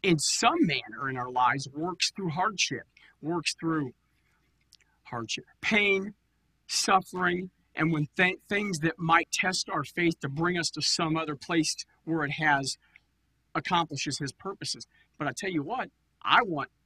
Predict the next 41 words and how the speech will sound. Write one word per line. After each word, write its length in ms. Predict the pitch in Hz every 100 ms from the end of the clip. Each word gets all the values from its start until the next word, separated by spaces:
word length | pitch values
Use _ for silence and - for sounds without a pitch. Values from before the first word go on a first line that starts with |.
| _ _ _ _ _ _ _
God 300 | 160 156 151
to 60 | 143
do 180 | 156 151
his 140 | 139
will 220 | 160 151
with 140 | 139 147
me 280 | 190 175
pain-free. 680 | 147 180 165 139 202 208 113 - _ _ _ 302 - _ - 233 381 381 320 311 - 370 - - 277 - _ - - _ - -
I'm 100 | -
not 120 | 214 233
gonna 160 | 214
lie 300 | 180 185 214
to 40 | 151
you. 80 | -
I 80 | 170
don't 140 | 262
wanna, 180 | 285 170 143 -
I 140 | 131
don't 160 | 240 277
wanna 180 | 220 294
suffer. 540 | - 151 139 190 208 _ _ -
I 140 | 160
don't 140 | 285
wanna 220 | 269 202 160 156
have 180 | 143
to 80 | -
be 100 | 143
like, 180 | 160 139 127
"Oh, 120 | 160 151
I 120 | 208
will 160 | 202
march 360 | 151 170 180 -
to 80 | 151
death 280 | 170 220 156
with 220 | 131 135
you." 100 | 107 101
I 60 |
don't 140 | 190 285
wanna 220 | 262 170 156
have 200 | 135 -
to, 260 | 143 123